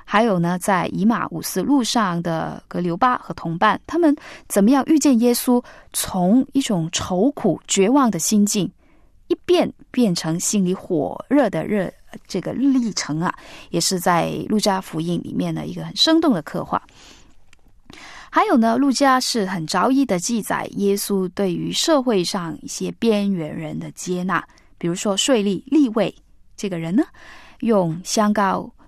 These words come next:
来擦主的脚的妓女了，耶稣钉十字架的时候旁边的这个死囚了。很值得注意的呢，就是作者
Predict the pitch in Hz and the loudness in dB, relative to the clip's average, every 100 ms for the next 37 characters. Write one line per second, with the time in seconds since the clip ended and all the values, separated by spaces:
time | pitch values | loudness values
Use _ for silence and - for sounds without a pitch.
0 | - 170 160 160 - - 226 214 - 170 | -16 -12 -10 -10 -10 -8 -6 -6 -8 -10
1 | - 165 - - - 339 302 202 160 185 | -6 -6 -6 -10 -6 2 4 4 0 -2
2 | 302 - - - - - 208 214 220 - | -4 -6 -20 -20 -20 -10 0 2 2 2
3 | 214 202 226 214 - 208 285 - 349 208 | 0 0 0 0 0 -2 -2 0 0 0
4 | - 196 196 170 - 160 165 190 214 190 | -2 -4 -6 -8 -10 -8 -6 -2 0 0
5 | 185 180 156 175 185 170 160 - - - | 0 -4 -6 -8 -8 -8 -8 -10 -10 -10
6 | - - 165 165 294 - - - - - | -10 -8 -6 -4 -4 -4 -18 -20 -20 -20
7 | - - _ - 208 226 269 285 247 214 | -20 -20 _ 0 0 2 0 2 0 0
8 | 196 180 170 - 185 175 170 165 - _ | 0 0 -4 -6 -6 -4 -2 -6 -10 _
9 | _ _ _ - _ - 277 - 139 | _ _ _ -20 _ -4 -2 -2 -4